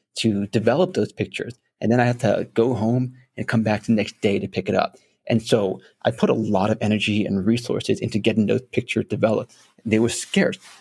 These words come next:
And, um, what would happen after I, you know, got them from the stores, I would put them into a little notebook and show them to my family later. And they were really, really valuable to me. I loved taking pictures. And who knew that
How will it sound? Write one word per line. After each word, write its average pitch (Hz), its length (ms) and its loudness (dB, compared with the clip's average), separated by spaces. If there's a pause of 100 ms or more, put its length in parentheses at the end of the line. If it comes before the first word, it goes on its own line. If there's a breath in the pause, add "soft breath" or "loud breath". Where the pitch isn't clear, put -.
(180 loud breath)
And, 98 440 2
um, 101 360 -2 (200)
what 110 140 2
would 104 120 2
happen 147 300 2
after 98 300 0
I, - 320 0
you 113 120 -2
know, 92 200 -2
got 101 240 -2
them 120 80 -2
from 120 160 0
the 113 60 -4
stores, 123 360 0
I - 60 -6
would 110 180 -6
put 117 80 0
them 113 120 4
into 110 220 -2
a 113 60 2
little 113 460 0 (280)
notebook 151 480 2
and 104 380 -4
show 113 160 0
them 117 140 0
to 120 80 -2
my 110 160 0
family 117 420 -2
later. 107 400 -2 (400 soft breath)
And 104 400 2
they 117 240 2
were 160 140 2
really, 117 420 0
really 131 240 0
valuable - 400 -4
to - 120 -10
me. 95 120 -4
I 113 140 -2
loved 123 340 -4
taking - 260 -8
pictures. - 380 -14 (320)
And 101 380 -2 (400)
who 151 160 4
knew 147 260 2
that 92 320 0